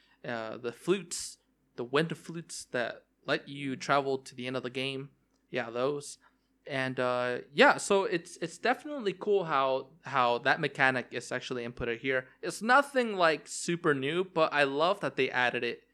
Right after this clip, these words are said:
and implemented in here. It's just, you can't go wrong with it. So, yeah. Um, uh, I remember there's also a, a no gravity mechanic, like,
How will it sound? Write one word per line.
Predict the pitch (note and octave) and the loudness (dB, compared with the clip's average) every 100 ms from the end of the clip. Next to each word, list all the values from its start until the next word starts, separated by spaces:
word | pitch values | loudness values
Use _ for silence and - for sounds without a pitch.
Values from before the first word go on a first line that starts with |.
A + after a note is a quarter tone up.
| _ | _
and | - B2 B2 | -6 -4 -4
implemented | C3+ A2+ A#2 A#2 A#2+ | -6 -6 -6 -8 -4
in | A#2+ C#3 | -2 -2
here. | C3 A2+ - _ _ _ _ _ _ | -2 -4 -6 _ _ _ _ _ _
It's | E3 D#3 - | -4 -4 -10
just, | - E3+ - _ _ | -2 -2 -2 _ _
you | E3 | -12
can't | E3 A3 C#3 | -2 -2 0
go | A2+ | -6
wrong | G2 A#2 A#2+ | -6 -8 -6
with | A#2 | -6
it. | - _ _ _ _ _ | -6 _ _ _ _ _
So, | - - E3+ F3+ G3 | -14 0 0 2 -2
yeah. | D3+ F3+ G3+ - _ _ _ - | 2 2 2 -2 _ _ _ -2
Um, | C3+ B2+ A#2+ A#2 A2+ - _ _ _ _ _ _ _ _ _ _ _ _ _ _ _ | 2 2 0 -6 -18 -20 _ _ _ _ _ _ _ _ _ _ _ _ _ _ _
uh, | C#3+ | -2
I | C3+ C#3 | 4 6
remember | D#3+ D#3+ D#3+ | 6 4 2
there's | D#3 C#3+ | -2 0
also | D#3+ D3+ D3 | 0 2 0
a, | C3 A#2+ A#2+ - | 2 2 0 -2
a | A#2 A2 A#2+ _ | -2 -2 -8 _
no | D3 C#3+ | -2 -2
gravity | C3+ A#2 B2+ F#3+ | 2 2 2 0
mechanic, | A3 A3 G#3+ A3+ C4 - _ _ _ | -2 -4 2 2 2 -8 _ _ _
like, | - B2+ | -4 -4